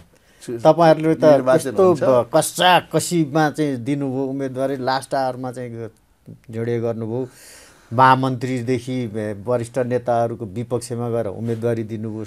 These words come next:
Speaker 1: अब
Speaker 2: सिङ्गल सभापतिले
Speaker 1: तपाईँले
Speaker 2: दिनुभयो
Speaker 1: एउटा
Speaker 2: भन्ने
Speaker 1: कुरा
Speaker 2: छ।
Speaker 1: भनौँ,
Speaker 2: भनौँ न,
Speaker 1: काङ्ग्रेस
Speaker 2: शेखर कोइराला, गगन थापा, विश्वप्रकाश शर्मा, सबले अर्को ने-,
Speaker 1: तपाईँले
Speaker 2: भनेको
Speaker 1: एउटा, एउटा
Speaker 2: सभापतिले चाहिँ एउटा
Speaker 1: अँ,
Speaker 2: दिनुभयो।
Speaker 1: एउटा कुरा।
Speaker 2: अब चुनाव
Speaker 1: त्यो
Speaker 2: हार्ने चाहिँ
Speaker 1: सर्वसम्म-,
Speaker 2: निश्चित हो कि के हो
Speaker 1: अ,
Speaker 2: भने?
Speaker 1: सर्वसम्मत क्यान्डिडेट हो र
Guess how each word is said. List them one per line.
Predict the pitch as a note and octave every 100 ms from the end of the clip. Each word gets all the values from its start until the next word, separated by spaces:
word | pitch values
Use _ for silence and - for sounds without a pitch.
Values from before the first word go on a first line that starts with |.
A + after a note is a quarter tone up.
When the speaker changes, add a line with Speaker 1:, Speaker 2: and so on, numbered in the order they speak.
| -
Speaker 1:
अब | B2 B2+
Speaker 2:
सिङ्गल | D#3 C#3+ C3+
सभापतिले | A2+ B2 A#2 A#2 G#2+ A#2 A#2
Speaker 1:
तपाईँले | C3 C3+ B2+
Speaker 2:
दिनुभयो | B2+ C3
Speaker 1:
एउटा |
Speaker 2:
भन्ने | B2
Speaker 1:
कुरा | B2
Speaker 2:
छ। |
Speaker 1:
भनौँ, | A2 A2 B3+ - _
Speaker 2:
भनौँ | B2 C3
न, | C#3
Speaker 1:
काङ्ग्रेस | D3 F#3 D3+
Speaker 2:
शेखर | E3 D#3+ D3+ C#3+
कोइराला, | D3+ D3 D3 C#3+
गगन | C3+ C#3+ C#3 D3
थापा, | B2+ C#3 D3+
विश्वप्रकाश | C3 C#3 C3 D3 C3+ C#3 C#3
शर्मा, | - C#3+ C#3+
सबले | C3+ - E3+ F3+
अर्को | E3 D3+ - C#3+
ने-, | C#3 C#3+
Speaker 1:
तपाईँले | A2+ A2 - C#3
Speaker 2:
भनेको | - -
Speaker 1:
एउटा, | D3+ D#3
एउटा | C#3+ D#3
Speaker 2:
सभापतिले | D#3+ D#3 C#3+ C3+ B2+
चाहिँ | B2 D3+
एउटा | D3+
Speaker 1:
अँ, | D3
Speaker 2:
दिनुभयो। | C#3+ B2+
Speaker 1:
एउटा | B2
कुरा। | G2+ F#2 E2 - _ -
Speaker 2:
अब | B2+
चुनाव | A#2+ D3 D3
Speaker 1:
त्यो | - - C#3
Speaker 2:
हार्ने | A2+ C#3+
चाहिँ | E3+
Speaker 1:
सर्वसम्म-, | F3 E3
Speaker 2:
निश्चित | D#3 - -
हो |
कि | C3
के | C#3 C3+
हो | A#2
Speaker 1:
अ, |
Speaker 2:
भने? | F2+
Speaker 1:
सर्वसम्मत | F#2 C#3+ C#3+ C#3 - B2+ B2+
क्यान्डिडेट | - A2 G#2 G2
हो | G#2 F3+ _ _ _ A2+
र | B2+ D3 E3+